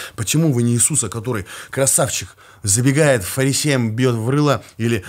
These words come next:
к-, к-, тусит где-то на право-, проповеди, и там народ просто восхищён? Почему не такой у вас Бог, образно говоря?» И так далее. А там какие-то заклятия свои есть.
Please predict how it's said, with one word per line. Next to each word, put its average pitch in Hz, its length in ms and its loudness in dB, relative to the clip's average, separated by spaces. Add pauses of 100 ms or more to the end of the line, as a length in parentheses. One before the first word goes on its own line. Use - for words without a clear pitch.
(140)
к-, 113 160 -12
к-, 123 160 -6
тусит 139 480 0
где-то 127 280 -2
на 120 180 -2
право-, 120 500 -2 (220)
проповеди, 127 560 0
и 139 60 -8
там 151 320 2
народ 165 380 4
просто 135 320 -8
восхищён? 107 440 -10
Почему 143 180 -4
не 117 80 -2
такой 117 220 -6
у 92 40 -8
вас 85 100 -12
Бог, 85 240 -16
образно 85 340 -10
говоря?» 78 220 -16 (380)
И - 40 -10
так 127 140 -8
далее. 92 200 -16 (240)
А 110 60 -14
там 180 220 0
какие-то 190 420 -6
заклятия 180 540 -2
свои 135 360 -4
есть. 95 380 -12